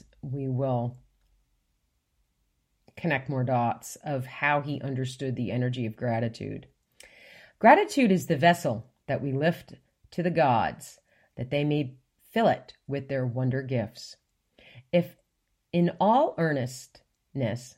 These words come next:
we foster the feeling of thankfulness, then gratitude, living devotion must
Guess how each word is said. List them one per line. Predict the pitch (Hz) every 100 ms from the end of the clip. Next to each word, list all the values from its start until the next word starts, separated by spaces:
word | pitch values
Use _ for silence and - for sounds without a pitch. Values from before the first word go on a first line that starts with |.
| _
we | 147
foster | 131 - 165 160 - 113 123 -
the | 139
feeling | - - 151 175 196 233 -
of | 175 170 -
thankfulness, | - 131 127 - - 127 117 123 165 - - _ _ _ _ _ -
then | 123 147 185 202
gratitude, | 143 110 104 - 110 104 - _ _ _ _ - _
living | 143 165 208 214
devotion | 202 160 147 - 147 139 135
must | 143 156 -